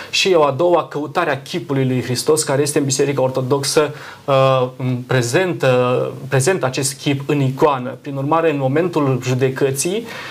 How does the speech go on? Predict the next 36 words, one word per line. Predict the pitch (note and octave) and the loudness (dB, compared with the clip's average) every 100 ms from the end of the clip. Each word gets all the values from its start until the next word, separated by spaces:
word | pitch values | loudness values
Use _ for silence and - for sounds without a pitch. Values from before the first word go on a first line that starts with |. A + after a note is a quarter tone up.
| - - | -14 -6
vom | C3 D3 C#3+ | 0 2 2
ști | C3+ F3+ F3+ F3+ D#3 - | 0 0 2 2 2 0
atunci | - C3 E3+ E3+ - | 0 0 0 0 -2
când | C#3 C3 A#2+ B2+ B2 A#2+ A2 A#2 | 0 0 0 0 0 0 -4 0
vom | B2+ B2 A#2 | 0 0 -4
urca | A#2+ B2 C3+ F3+ C#3+ B2 A#2+ | -4 -4 0 2 2 -2 -4
această | B2+ D3+ C3+ C#3+ | -4 -2 -2 -2
scară | - D#3 D3+ | 0 2 2
a | C3 | 0
virtuților | B2 C3 D3+ C3 C3+ | -2 -6 -6 -2 -2
pe, | C3+ | 0
despre | C3 C3+ C#3 | -2 -2 -2
care | C3+ C3 | 2 2
ne | |
vorbește | B2+ B2+ C#3 | 2 0 -2
Sfântul | C3 D3+ C3 B2 | 0 0 0 0
Ioan | C3+ | 0
Scăraru, | C3 B2+ C3 D#3 D#3+ - - | 0 2 2 2 0 -6 -6
vom | C#3+ C3+ | -2 0
ști | F3+ | 0
că | E3 | 2
la | C#3+ B2+ | 2 2
capătul | E3 E3 C3+ C3 | 0 -2 -4 -6
scării, | - D#3 E3 E3 D3 - | -4 0 2 2 -2 -2
cel | F#3 F3 | 0 2
care | C#3+ C3+ | 2 2
ne | C3 | 2
așteaptă | B2 - E3 D#3+ D3 | 0 2 2 2 -2
este | C#3+ C#3 | -6 -4
cu | C#3 | -4
adevărat | C3 C3 D3 | 0 0 0
Hristos, | C3+ B2+ D3+ - | -2 -2 -2 0
pentru | D3 C#3+ | 0 0
că | C3+ | 0
L-am | C#3 C3+ B2+ | 2 2 0
cinstit, | C#3+ C3+ - D3+ - - | -2 -2 -2 -4 -4 -14